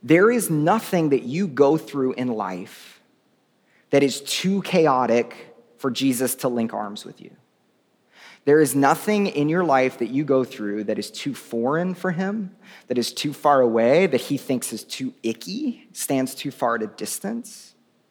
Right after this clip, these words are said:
Jesus, in his life, we see in the Gospels, he was not only tired and weak like we get at times, and hungry, but he was also beaten, mocked, abused,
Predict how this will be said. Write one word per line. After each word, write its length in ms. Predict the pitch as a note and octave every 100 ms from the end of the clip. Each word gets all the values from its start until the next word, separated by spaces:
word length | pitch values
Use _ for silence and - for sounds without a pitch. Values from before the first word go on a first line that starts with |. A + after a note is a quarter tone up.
| _ _ _ _ _ _ _ -
Jesus, 640 | A#2+ F#3+ C4+ F3+ E3 -
in 140 | - E3
his 140 | D#3
life, 340 | E3 G3+ F3 D#3
we 80 |
see 160 | D3 F#3
in 60 | E3+
the 80 |
Gospels, 500 | D#3 D3+ E3+ - C3+
he 100 | -
was 140 | E3+ C3+
not 200 | D3+ A3
only 240 | G3 D3
tired 760 | B2+ - B2 B2 D#3+ A#3 G3+ F#3 - - _ _ _ -
and 300 | A#2+ A2+ A2+
weak 440 | F3 A3+ - -
like 220 | B2 A#2
we 140 | B2+ C3
get 260 | E3 F3+
at 160 | E3 E3
times, 580 | - D#3+ G#3 A3 - -
and 140 | B2+ A#2+
hungry, 760 | - B2+ D3 E3 G3+ C#4 B3+ - _ _ _ _ _ _ _ _ _ _
but 100 | D3+
he 100 | C#3
was 160 | E3+ D3
also 340 | C#3 C#3 D3
beaten, 800 | G#2+ A#2 A#2+ - F3+ G3 F#3 - _ _ _ _ _ _ _ -
mocked, 720 | G#2 G#2 A#2 F#3 - - - _ _ _ _ _ _
abused, 920 | A2 G2 G2+ G2+ A2 D#3+ F#3 - -